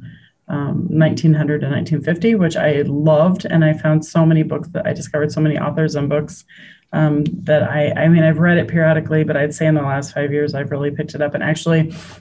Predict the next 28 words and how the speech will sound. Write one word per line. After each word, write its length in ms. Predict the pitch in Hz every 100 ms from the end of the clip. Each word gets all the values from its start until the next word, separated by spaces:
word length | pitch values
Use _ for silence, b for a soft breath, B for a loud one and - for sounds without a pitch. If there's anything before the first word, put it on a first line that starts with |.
| -
in 240 | 165 170
my 260 | 160 156 151
queue 340 | - 196 180
right 240 | 170 160 156
now 300 | 156 156 151
is, 260 | 147 147
um, 220 | - 143
My 140 | 151 151
Dear 160 | 160
Hamilton 680 | 156 151 143 165 - 302 294 -
by 240 | 165 151
Stephanie 460 | 156 - 160 165 156
Dray, 420 | 156 151 165 185 B B B
which 240 | - 165 -
is 440 | 165 165 156 151
the, 420 | 151 147 135 147 - 131
uh, 240 | 113 110
perspective 460 | - 175 175 170 160
of 120 | 151
Eliza 400 | 139 139 147 147
Hamilton 560 | 151 143 147 - 156
and 120 | 143 143
her 220 | 151 139
very 240 | 147 143
tumultuous 600 | 143 165 147 143 147 131
marriage 420 | 139 135 139 - -
to, 340 | - - -
uh, 120 | -